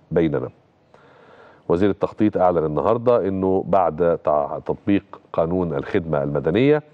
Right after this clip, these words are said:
سيتم صرف علاوة السبعة في المية التي كانت منحت للموظفين بأثر رجعي من شهر يوليو. انتوا عارفين حضراتكم دلوقتي شهر سبتمبر، فالسبعة في المية الزيادة دي خلاص بعد ما القانون بتاع الخدمة المدنية اتطبق،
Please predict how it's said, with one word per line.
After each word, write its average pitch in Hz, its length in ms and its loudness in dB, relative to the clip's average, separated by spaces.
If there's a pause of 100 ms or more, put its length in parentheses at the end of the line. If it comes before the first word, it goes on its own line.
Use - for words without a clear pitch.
(280)
سيتم 92 460 0
صرف 87 300 -2
علاوة 85 360 2
السبعة 76 320 0
في - 80 -16
المية 82 260 0
التي 80 260 -4
كانت 82 320 -2
منحت 85 380 -2
للموظفين 85 920 0 (360)
بأثر 135 400 0
رجعي 92 520 0
من 85 140 -4
شهر 95 240 -2
يوليو. 85 360 -2
انتوا 64 160 -6
عارفين 71 200 -2
حضراتكم 78 260 -2
دلوقتي - 220 0
شهر 92 140 0
سبتمبر، 131 560 0 (300)
فالسبعة 90 380 0
في - 80 -8
المية 92 260 2
الزيادة 85 400 0
دي 73 140 -6
خلاص 82 300 0
بعد 87 220 2
ما 80 80 0
القانون 90 260 -2
بتاع 82 160 0
الخدمة 92 260 -2
المدنية 82 280 0
اتطبق، 135 440 0